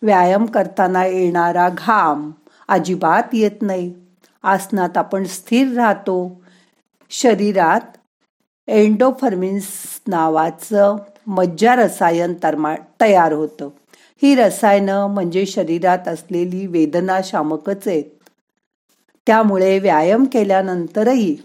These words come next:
आपल्याला प्रसन्न वाटतं. योगासनाबरोबर श्वासोश्वासाचा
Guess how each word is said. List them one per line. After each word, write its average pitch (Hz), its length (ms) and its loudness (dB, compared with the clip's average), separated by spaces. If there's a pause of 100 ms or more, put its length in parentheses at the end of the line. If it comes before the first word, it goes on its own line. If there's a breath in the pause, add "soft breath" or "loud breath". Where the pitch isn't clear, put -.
(160)
आपल्याला 170 380 -2
प्रसन्न 226 640 0
वाटतं. 151 560 -4 (1300 soft breath)
योगासनाबरोबर 208 1300 2 (500)
श्वासोश्वासाचा 165 1500 -2